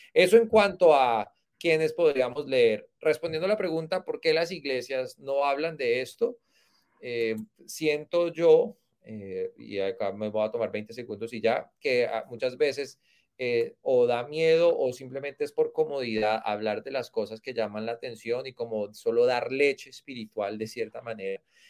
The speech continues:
eh, que empezar a generar, eh, hábitos, eh, un poco más profundos con la rela-, en la, en cuanto a la relación con Cristo, que requieren de comida, eh, un poco más profunda, que no solo sea leche.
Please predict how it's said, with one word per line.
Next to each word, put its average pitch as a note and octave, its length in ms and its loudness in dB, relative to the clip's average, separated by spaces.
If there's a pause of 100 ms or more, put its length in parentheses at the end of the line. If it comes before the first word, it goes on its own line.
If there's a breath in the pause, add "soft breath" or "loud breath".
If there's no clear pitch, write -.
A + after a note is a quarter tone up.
(140 soft breath)
eh, A#2+ 280 2
que A#2+ 80 -6
empezar G#2 520 -2
a G#2 400 -4
generar, G#2+ 680 -2 (420)
eh, A2 280 -6
hábitos, C3 920 -4
eh, A2+ 120 -10
un G#2+ 120 -12
poco A#2+ 240 -4
más B2 220 -6
profundos B2+ 840 -6
con B2 180 -10
la A#2+ 80 -2
rela-, A2 340 -2
en A2 140 -4
la, G#2+ 100 2
en G#2 280 -8
cuanto G#2+ 220 -4
a G#2+ 40 0
la G#2 80 0
relación G2 380 -6
con A2 200 -12
Cristo, B2 400 -6 (280 loud breath)
que C3+ 120 4
requieren C3+ 720 2
de C3+ 120 -6
comida, C#3 760 -4 (160)
eh, G#2+ 460 -12
un A2 100 -16
poco A#2 340 0
más A2+ 280 -2
profunda, A#2 680 -2
que A2 120 -12
no G#2 100 -10
solo G2+ 240 -8
sea G#2 180 -4
leche. A#2 520 -4